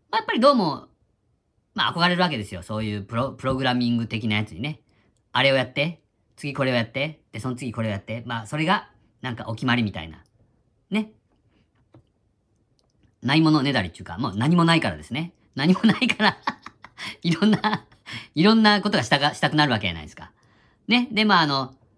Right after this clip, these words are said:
意外とね、えー、意外とハッシュタグハマるラジオで、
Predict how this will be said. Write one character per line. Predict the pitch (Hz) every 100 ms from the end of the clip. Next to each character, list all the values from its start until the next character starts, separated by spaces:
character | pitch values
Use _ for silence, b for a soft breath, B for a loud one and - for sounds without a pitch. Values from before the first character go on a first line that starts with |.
| _ _ _ _ _ _ _ _ _ _ _ _ _ _ _ _
意 | 208
外 | 233 226
と | 220
ね、 | 175 85 -
え | 123 113
ー、 |
意 | 131
外 | 190 202 196
と | 185
ハ | 175
ッ |
シ | -
ュ |
タ | 185
グ | 160
ハ | 120
マ | 127
る |
ラ | 131
ジ | 120
オ | 95
で、 | 90 82